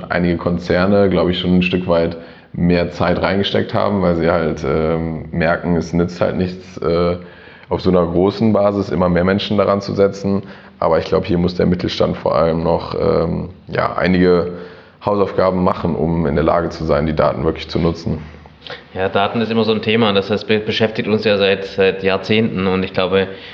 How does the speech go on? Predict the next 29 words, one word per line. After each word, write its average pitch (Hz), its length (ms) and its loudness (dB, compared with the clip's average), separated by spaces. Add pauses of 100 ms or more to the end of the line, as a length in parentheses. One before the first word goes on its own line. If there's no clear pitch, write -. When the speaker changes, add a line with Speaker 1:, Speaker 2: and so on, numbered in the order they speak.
(160)
Speaker 2:
dass - 240 -4
das - 160 -12
größte 101 320 0
Problem 98 320 2
ist, 90 140 -2
dass 95 120 0
man 98 140 0
zu 110 100 -4
viele 95 220 0
Daten 95 320 0
und 95 100 0
zu 95 160 0
wenig 95 200 0
Informationen 92 600 -2
hat. 87 180 -6
Und 82 240 -8 (360)
am 98 100 -4
Ende 107 220 2
des - 180 0
Tages 101 320 0
musst 110 200 0
du 101 60 -4
schauen, 90 280 0
dass 98 140 0
du 92 80 -4
aus 87 160 -2
den 98 240 0
Daten, 98 540 0
äh, 90 380 -2